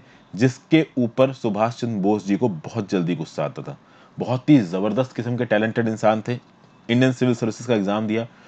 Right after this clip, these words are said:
चौथी पोजीशन आई उनकी, फोर्थ पोजीशन उस समय पे। और सिविल सर्विसेज में सेलेक्ट होने के बाद उन्नीस सौ इक्कीस में उन्होंने सिविल सर्विसेज छोड़ दी, जो कि देश के फ्रीडम स्ट्रगल में पार्टिसिपेट कर रहा था। आप सोचिए दोस्तों, उनके पास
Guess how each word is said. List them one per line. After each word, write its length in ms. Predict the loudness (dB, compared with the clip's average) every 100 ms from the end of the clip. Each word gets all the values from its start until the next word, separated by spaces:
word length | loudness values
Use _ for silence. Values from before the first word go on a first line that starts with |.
| -20 _
चौथी 440 | 4 4 4 -2 0
पोजीशन 380 | 0 0 -2 -2
आई 120 | -2
उनकी, 200 | -2 -6
फोर्थ 400 | 0 4 4 2
पोजीशन 320 | -4 -4 -6
उस 160 | -8 -6
समय 180 | -8 -8
पे। 200 | -10 -14 _ _ _ -20 -20 _ 4
और 300 | 4 4 -4 _ _ _ _ _ _ _ -20 -20
सिविल 320 | 2 6 6
सर्विसेज 340 | 4 2 2 0
में 100 | 0
सेलेक्ट 360 | 2 2 2
होने 140 | -4 0
के 60 |
बाद 120 | 0 -2 -4
उन्नीस 300 | -2 -2 -2
सौ 80 | -4 -2
इक्कीस 380 | -4 0 0 0
में 180 | -6 -6 -14 -18 -2
उन्होंने 260 | 2 4 2
सिविल 300 | 0 0 2
सर्विसेज 380 | 2 0 -2 -2
छोड़ 280 | 4 4 4
दी, 240 | 2 -4 -8 _ -2
जो 80 | 2
कि 140 | 2
देश 360 | 4 4 4 2
के 140 | -2
फ्रीडम 380 | 2 2 2 0
स्ट्रगल 320 | -2 -2 0
में 120 | 0
पार्टिसिपेट 460 | 0 -2 -2 -8 -8
कर 120 | -6
रहा 100 | -6
था। 80 | -8
आप 60 | -2
सोचिए 300 | 0 4 4
दोस्तों, 320 | 2 -2 -8 -12 -20 -6
उनके 240 | -4 -2 0
पास 260 | 0 0